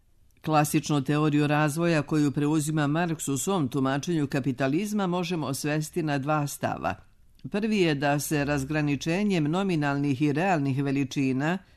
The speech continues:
robe naspram novca, održava stanje ravnoteže u ekonomiji, analogno mirovanju u fizici,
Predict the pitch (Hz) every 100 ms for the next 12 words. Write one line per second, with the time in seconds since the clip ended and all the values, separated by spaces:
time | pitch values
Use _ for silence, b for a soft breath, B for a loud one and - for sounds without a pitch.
0 | b _ - _ 139 151 160 139 135 135
1 | 131 - 143 143 139 135 131 - 190 175
2 | 165 156 185 190 196 151 139 - 151 156
3 | 151 139 139 139 139 139 139 156 139 131
4 | 127 131 131 127 143 185 175 151 151 156
5 | 185 170 160 143 139 143 151 170 151 135
6 | 127 143 135 139 135 110